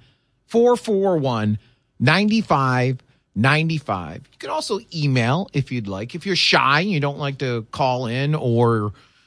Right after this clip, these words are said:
don't have the opportunity to, you can email me at rank R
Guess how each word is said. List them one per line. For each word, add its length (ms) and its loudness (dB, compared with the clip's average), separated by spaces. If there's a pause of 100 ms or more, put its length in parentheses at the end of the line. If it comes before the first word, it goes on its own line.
(160)
don't 160 0
have 140 0
the 160 0
opportunity 760 0
to, 360 -2
you 160 -8
can 160 -2
email 320 2
me 180 -2
at 140 -8
rank 380 -4
R 380 2